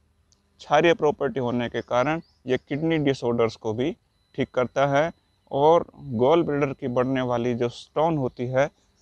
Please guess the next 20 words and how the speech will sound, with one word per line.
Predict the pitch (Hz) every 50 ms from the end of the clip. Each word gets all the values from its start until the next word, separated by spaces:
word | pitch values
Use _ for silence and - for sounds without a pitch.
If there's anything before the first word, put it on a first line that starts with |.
| _ _ _ -
उसको | - 151 - - _ - 160 160
भी | 147 160 170 160
बढ़ने | 139 131 120 113 123 107 101
से | 101 - 123 127 160 202 _ _ _ _ -
रोकता | 101 101 90 _ _ - 80 87
है। | 90 90 80 80 - _ _ _ _ _ _ _ _ _ _ _ _ -
और | - 139 156 185 - _ _ _ _ -
अब | 131 127
हम | 131 139 139
इसके | 131 - _ - 143
पल्प | _ _ 135 139 165 -
की | _ _ 170
बात | 165 160 151 160 -
करें, | - - 160 160 165 165 170 _ _ _ _ _ _ _
इमली | - 143 147 160 165 160
का | - - 143 131 135 _ _ _ _ _ -
पल्प | 175 180 175 - -
होता | 147 117 _ - 123 127
है | 139 143 156 175 _ _ _ _ _ _ _ _
वो | 131 135 131 135 135 143